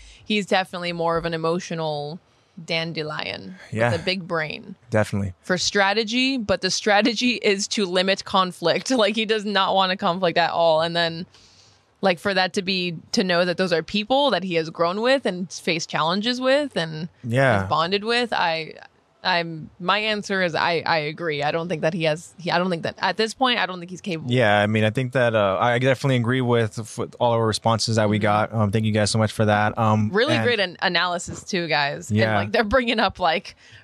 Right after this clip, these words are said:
Speaker 1: references, like,
Speaker 2: References, and
Speaker 1: that's
Speaker 2: even, like,
Speaker 1: really
Speaker 2: you know, I
Speaker 1: good.
Speaker 2: like how Kyron's just quick to the point.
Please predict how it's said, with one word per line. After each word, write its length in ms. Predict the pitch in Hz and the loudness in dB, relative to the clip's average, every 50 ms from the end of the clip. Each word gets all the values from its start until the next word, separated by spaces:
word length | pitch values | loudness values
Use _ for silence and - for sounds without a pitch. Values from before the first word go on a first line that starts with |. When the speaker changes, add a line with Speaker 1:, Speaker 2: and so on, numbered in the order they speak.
| _ | _
Speaker 1:
references, 1000 | - 170 185 190 233 - - 294 294 294 240 - 311 302 302 302 302 302 294 254 160 | -2 2 2 2 2 2 0 0 0 0 -2 -2 -2 0 0 2 2 0 0 -2 0
like, 140 | 113 - 214 | 2 2 2
Speaker 2:
References, 500 | 190 185 143 139 - 151 151 151 151 135 | 2 0 0 -2 -2 0 0 0 0 0
and 140 | - 131 | 0 0
Speaker 1:
that's 80 | 139 160 | -2 -2
Speaker 2:
even, 220 | 180 190 208 202 | -4 -4 -2 -2
like, 140 | 202 196 196 - | 0 0 0 0
Speaker 1:
really 80 | - | -2
Speaker 2:
you 60 | 190 180 | 0 0
know, 60 | 165 | 2
I 80 | 156 156 | 2 2
Speaker 1:
good. 40 | 156 | 2
Speaker 2:
like 120 | 160 160 160 | 0 0 -2
how 80 | 160 | -2
Kyron's 340 | - - 151 151 156 151 135 | -2 0 0 0 0 0 -2
just 260 | 135 135 - - - - - - - - - - - - - _ _ _ _ | -2 -4 -6 -8 -10 -14 -18 -20 -20 -18 -16 -16 -16 -18 -20 _ _ _ _
quick 220 | - - 135 127 | -2 -2 -2 0
to 80 | - 135 | -2 -2
the 80 | 127 | -2
point. 300 | 104 - 156 156 117 - | 0 0 0 0 -2 -4